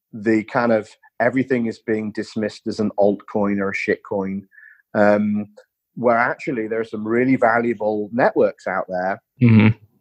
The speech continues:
Speaker 1: that have really sound technology, really great teams, and that are massively underpriced. They're, like, distressed assets.
Speaker 2: Mm-hmm.
Speaker 1: Um, you know, s-, there are some networks out there that are worth,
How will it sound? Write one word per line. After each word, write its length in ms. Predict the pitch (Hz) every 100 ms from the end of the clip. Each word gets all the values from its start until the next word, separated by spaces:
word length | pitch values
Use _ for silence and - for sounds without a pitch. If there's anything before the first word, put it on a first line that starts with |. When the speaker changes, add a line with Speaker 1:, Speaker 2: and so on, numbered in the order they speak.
| -
Speaker 1:
that 120 | 117
have 180 | 120 113
really 280 | 117 131 131
sound 640 | - 120 107 127 135 -
technology, 640 | 139 - 110 113 131 156 165 _
really 240 | 98 113 120
great 340 | 117 113 -
teams, 560 | - 117 131 - - - _ - _ _ -
and 260 | 113 120 117
that 120 | 120
are 200 | 117 113
massively 1120 | 120 123 147 156 - - 110 107 101 98 98
underpriced. 640 | 113 98 - 104 92 76 -
They're, 140 | 95 -
like, 220 | 98 -
distressed 520 | 101 - 113 104 -
assets. 720 | 90 101 73 69 _ - - -
Speaker 2:
Mm-hmm. 560 | 123 117 117 131 - 107
Speaker 1:
Um, 480 | 107 107 107 107 -
you 100 | 123
know, 80 | 104
s-, 240 | - - -
there 80 | 113
are 40 |
some 260 | - 131 120
networks 560 | 113 - 107 104 -
out 200 | 107 104
there 280 | 104 101 98 95
that 200 | 101 - _ _ _ -
are 120 | 104
worth, 420 | 104 110 107 -